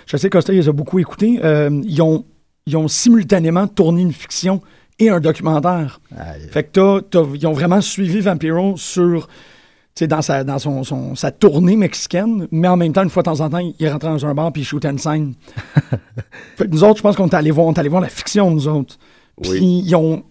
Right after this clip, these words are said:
Speaker 1: sorti en release, en D V D, tu peux avoir le documentaire en même temps qui expliquait, qui chroniquait cette, euh, cette tournée-là mexicaine. C'est super bon. Mais Vampiro a toujours l'air d'être un gars extrêmement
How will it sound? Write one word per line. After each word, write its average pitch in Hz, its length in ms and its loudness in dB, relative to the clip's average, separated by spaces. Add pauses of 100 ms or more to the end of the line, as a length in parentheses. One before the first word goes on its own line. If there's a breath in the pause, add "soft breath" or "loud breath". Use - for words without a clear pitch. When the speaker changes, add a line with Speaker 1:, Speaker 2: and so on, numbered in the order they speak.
(160)
Speaker 1:
sorti - 440 -2
en 170 120 2
release, 160 280 2
en 156 80 -2
D 156 80 2
V 143 100 -2
D, 165 140 -2
tu - 80 -16
peux - 80 -4
avoir 147 180 -2
le 143 80 -4
documentaire 139 420 -6
en 147 80 -4
même 139 160 -8
temps 156 220 -2
qui 147 500 -8
expliquait, - 440 -8
qui - 140 -20
chroniquait 160 540 -2 (460 soft breath)
cette, - 300 -6
euh, 135 180 -4
cette 131 200 -10
tournée-là 143 360 -2
mexicaine. 143 260 -8
C'est - 140 -20
super - 340 -8
bon. 156 160 -4
Mais 151 160 -2
Vampiro 156 400 -2
a 196 40 -4
toujours 160 260 -6
l'air 165 160 -2
d'être 156 160 -4
un 139 100 -4
gars 143 120 -4
extrêmement 147 520 -4